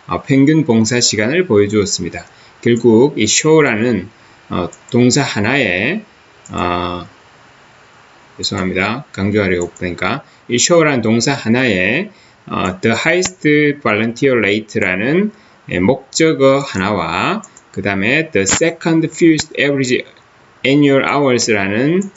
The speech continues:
목적어 두 개가 but으로 지금, 예, 병렬 연결되어 있는 거죠. 그렇게 보시면 되겠습니다.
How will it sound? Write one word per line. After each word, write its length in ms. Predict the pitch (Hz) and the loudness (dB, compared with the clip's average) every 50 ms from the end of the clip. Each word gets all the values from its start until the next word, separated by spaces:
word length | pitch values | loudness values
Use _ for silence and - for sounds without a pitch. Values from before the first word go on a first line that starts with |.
| - - _ _ | -20 -20 _ _
목적어 560 | - 131 139 135 - - - 156 139 127 113 | 0 0 0 0 0 0 2 2 4 2 2
두 140 | - - 104 | 0 -2 -2
개가 400 | 107 135 139 127 101 78 67 - - _ _ _ _ _ - - | 0 0 0 0 -2 -6 -8 -10 -16 _ _ _ _ _ -6 0
but으로 440 | - 139 143 135 - - 113 107 101 | 2 4 4 4 2 2 2 2 2
지금, 580 | 95 - 98 87 95 104 120 156 196 220 214 - - _ _ _ - | 2 0 0 0 0 0 2 0 0 -2 -2 -6 -14 _ _ _ -4
예, 120 | 90 90 | -4 -4
병렬 560 | - - 104 101 107 110 113 127 139 139 127 | -2 -2 0 2 2 2 4 4 2 2 2
연결되어 380 | 127 147 156 131 104 95 87 82 | 2 2 2 2 0 0 -2 -4
있는 200 | 78 71 73 - | -6 -6 -10 -10
거죠. 220 | - 76 - - - _ _ _ | -12 -12 -14 -16 -18 _ _ _
그렇게 300 | - 139 135 139 - 117 | -2 -2 0 0 -2 -2
보시면 380 | 95 95 90 - 95 92 87 | -2 -4 -4 -4 -4 -6 -4
되겠습니다. 560 | 82 82 80 80 80 - - 110 107 - - | -4 -4 -4 -6 -6 -8 -10 -12 -12 -14 -14